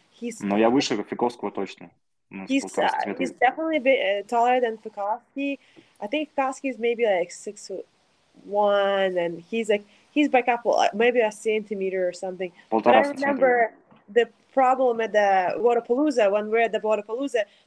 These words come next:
Speaker 1: the rings were so low, and, like, like, Roman could hold them, and he went, like, "Can you make it higher?" And when they said no, <laughs> when Arthur came down, he was like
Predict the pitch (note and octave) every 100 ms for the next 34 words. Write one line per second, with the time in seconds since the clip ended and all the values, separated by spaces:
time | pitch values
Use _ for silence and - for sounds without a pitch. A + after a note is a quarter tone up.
0 | - G#3 G3+ A3 C#4+ C#4+ C4 A#3 - A3
1 | G3+ F3+ G#3 D4+ - _ _ _ - G#3
2 | G3+ G#3 F#3+ F#3+ F#3+ F#3+ G3 G#3 A3 B3
3 | A#3 A3+ G3+ - - C#2+ B1 - - G#3+
4 | C4 D4+ C#4+ A#3 A3 A3 G3+ G#3 G3+ F#3+
5 | - A3 A3 A3+ A#3 A3+ - A#3 A#3 G3
6 | F3+ F3+ F#3 F#3 - F#3 F#3+ A3 A3 -
7 | - C#4 B3 G#3+ D#4+ C4+ C4 C4 G#3 G3
8 | F#3 G#3 A#3 - - - B3 A#3+ G#3 G#3